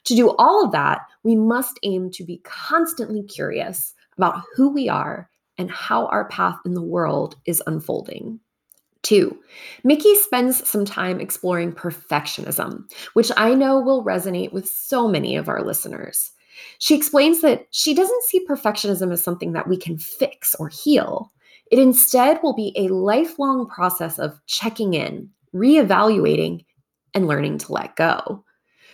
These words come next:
She explores the need to reframe the questions we ask ourselves,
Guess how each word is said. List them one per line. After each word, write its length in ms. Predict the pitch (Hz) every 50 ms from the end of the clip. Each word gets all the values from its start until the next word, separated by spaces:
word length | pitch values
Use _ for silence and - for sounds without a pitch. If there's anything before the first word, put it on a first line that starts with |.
| _
She 160 | - - - 311
explores 520 | 285 - - - 269 254 269 330 330 330
the 100 | 330 302
need 460 | 240 202 202 196 196 196 196 180 180 -
to 400 | - 170 165 151 143 143 - -
reframe 760 | - 175 185 247 277 285 285 294 - 254 226 226 208 190 180
the 60 | 175
questions 680 | 170 - - 185 175 180 - - - 165 165 160 156 -
we 160 | - - - -
ask 300 | 156 156 147 - - -
ourselves, 680 | - - - - - - - - - - - - -